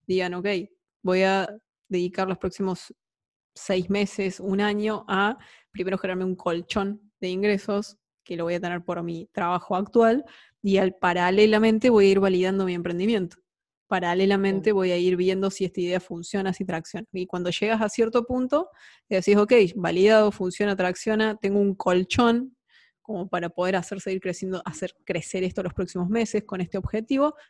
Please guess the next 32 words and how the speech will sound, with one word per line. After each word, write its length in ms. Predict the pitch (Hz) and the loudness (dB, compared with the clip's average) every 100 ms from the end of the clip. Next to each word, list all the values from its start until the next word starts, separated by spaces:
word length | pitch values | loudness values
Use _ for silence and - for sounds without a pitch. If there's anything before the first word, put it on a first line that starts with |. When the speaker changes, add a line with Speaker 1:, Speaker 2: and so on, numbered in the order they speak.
| _ | _
Speaker 1:
listo. 360 | - 185 170 _ _ _ - | -6 -6 -8 _ _ _ -4
Chao 180 | 202 | -2
relación 320 | 190 185 175 190 | 0 -2 -4 -6
de 60 | |
dependencia, 680 | 190 185 196 208 208 202 202 - | -4 -4 -4 -6 -6 -8 -8 -8
me 140 | 175 | -4
meto 260 | 190 196 180 | -4 -2 -4
full 240 | - 202 | -2 0
a 60 | 196 | 0
emprender", 500 | 190 196 214 233 262 - _ _ _ | 0 0 2 0 -2 -12 _ _ _
pero 220 | 196 185 | 0 2
siempre 380 | 185 254 233 202 | 0 -2 0 0
tengan 240 | 214 214 | 0 0
un 180 | 196 190 | 0 0
plan, 340 | - 220 190 | 0 0 0
no 120 | 180 185 | -2 -4
salten 580 | - 220 190 175 170 175 - - _ _ _ - | 0 2 2 -2 -4 -10 -18 -20 _ _ _ -8
a 80 | |
la 100 | 190 | -6
pileta 380 | 208 180 185 180 | -2 0 2 2
vacía. 500 | 180 180 - 170 160 _ _ _ _ _ _ _ _ _ | 0 -2 -4 -4 -4 _ _ _ _ _ _ _ _ _
Porque 380 | 185 180 180 170 | -4 -4 -2 -2
ahí 260 | 170 196 | -2 0
es 80 | 208 | 0
después 260 | 196 190 196 | -2 -4 -6
como 280 | 208 202 190 | -4 -4 -4
te, 160 | 180 | -6
cuando 320 | 175 175 175 180 | -6 -8 -6 -6
entras 380 | 180 180 190 - | -4 -4 -4 -4
tomando 300 | 185 185 190 | -6 -4 -2
decisiones 920 | 185 - 190 - 202 190 196 214 190 | -4 -6 -10 -6 -4 -4 -4 -6 -8
de 260 | 175 165 | -8 -10